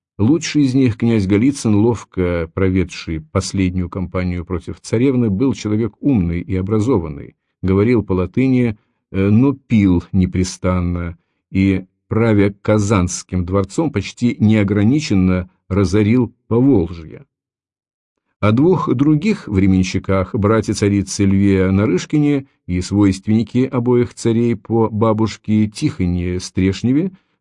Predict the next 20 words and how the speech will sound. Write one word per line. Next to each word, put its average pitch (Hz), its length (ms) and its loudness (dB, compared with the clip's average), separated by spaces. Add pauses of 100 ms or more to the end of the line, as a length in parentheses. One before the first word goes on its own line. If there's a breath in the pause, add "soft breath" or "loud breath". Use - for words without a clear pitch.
тот 190 160 0
же 190 120 -2
современник 151 560 2
говорит, 110 380 2
что 113 300 -4
первый 131 460 0
был 87 200 -4
человек 92 380 -2
очень 92 340 0
недалёкий 101 760 0
и - 60 -16
пьяный, 107 760 -4
взбалмошный, 87 1080 -2 (200)
делавший 107 500 0
добро 92 440 0
безрезонно 98 1160 0
по 90 280 -4
бизарии 95 960 0
своего 90 640 -2 (100)
гумору, 90 920 2